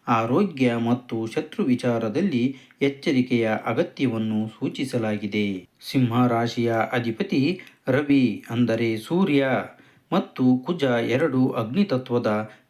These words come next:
ಗ್ರಹಗಳಾಗಿರುವುದರಿಂದ ಈ ಸಂಚಾರ ಸಿಂಹರಾಶಿಯವರಲ್ಲಿ ಆತ್ಮವಿಶ್ವಾಸ ಮತ್ತು ಹೋರಾಟದ ಮನೋಭಾವವನ್ನು ಹೆಚ್ಚಿಸುತ್ತದೆ. ಮಕರ ರಾಶಿಯಲ್ಲಿ ಕುಜನು ಶಿಸ್ತಿನ ಶಕ್ತಿಯಾಗಿ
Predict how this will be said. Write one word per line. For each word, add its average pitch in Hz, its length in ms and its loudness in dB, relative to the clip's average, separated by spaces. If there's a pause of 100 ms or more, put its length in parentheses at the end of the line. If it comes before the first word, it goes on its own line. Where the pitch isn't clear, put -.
ಗ್ರಹಗಳಾಗಿರುವುದರಿಂದ 110 1300 0 (540)
ಈ 135 140 4
ಸಂಚಾರ 127 760 2
ಸಿಂಹರಾಶಿಯವರಲ್ಲಿ 123 1500 0 (300)
ಆತ್ಮವಿಶ್ವಾಸ 113 880 0
ಮತ್ತು 107 540 -2 (160)
ಹೋರಾಟದ 110 600 -2 (480)
ಮನೋಭಾವವನ್ನು 123 1000 0 (360)
ಹೆಚ್ಚಿಸುತ್ತದೆ. 123 800 -2 (520)
ಮಕರ 123 420 2
ರಾಶಿಯಲ್ಲಿ 127 840 2
ಕುಜನು 139 420 2
ಶಿಸ್ತಿನ 123 640 -2
ಶಕ್ತಿಯಾಗಿ 120 920 -2